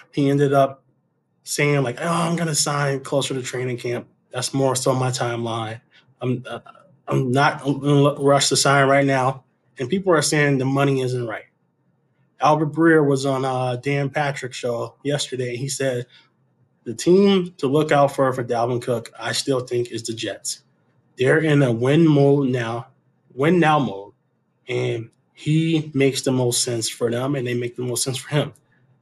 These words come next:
Probably just waiting for a little extra money. Hopefully he gets it. But with Aaron Rodgers back there, Garrett Wilson, Breece Hall is coming off the injury, you can bring in a Dalvin Cook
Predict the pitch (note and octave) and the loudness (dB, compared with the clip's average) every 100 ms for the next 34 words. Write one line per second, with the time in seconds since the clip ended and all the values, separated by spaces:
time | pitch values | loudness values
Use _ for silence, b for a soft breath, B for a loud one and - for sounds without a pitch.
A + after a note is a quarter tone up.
0 | _ _ _ b b b B2+ C#3 D3 C#3+ | _ _ _ b b b 0 4 4 2
1 | C#3 D3 D3 D3+ D3 D3+ D3+ D3 F#3 C#3+ | 2 4 4 4 4 4 2 2 2 2
2 | B2+ C3+ C#3 _ _ _ - B2+ B2+ G#3 | 0 -2 -6 _ _ _ -8 -8 -4 -2
3 | G3+ D#3 G#3 G#3 A3 _ _ _ _ _ | 0 0 -2 -2 -14 _ _ _ _ _
4 | _ - B2 A#2+ _ _ _ _ _ _ | _ -4 -2 -2 _ _ _ _ _ _
5 | C3+ B2+ C#3+ E3+ D#3+ D3+ C#3 C3+ B2 A#2+ | -4 0 2 4 6 4 2 -2 -2 -4
6 | - A#2+ A#2+ A#2+ _ _ _ _ _ A#2+ | -4 -2 -2 -4 _ _ _ _ _ -4
7 | C#3+ D3+ B2+ A#2+ - A#2+ A#2+ _ _ C3+ | -2 -2 -2 -4 -4 -8 -10 _ _ -4
8 | D3+ D3+ C3+ B2 A2+ - B2+ C#3+ C#3+ C3 | -4 0 0 0 -2 -4 -2 -2 -2 -4
9 | B2 A#2+ A#2 - _ _ _ - C#3 D3 | -2 -2 -4 -8 _ _ _ -6 0 0
10 | B2+ A#2+ F3 G3+ E3 D3 B2 C3 B2 A#2 | 0 2 4 6 4 4 2 0 0 -2
11 | A2 A#2 A2 - | -6 -6 -8 -10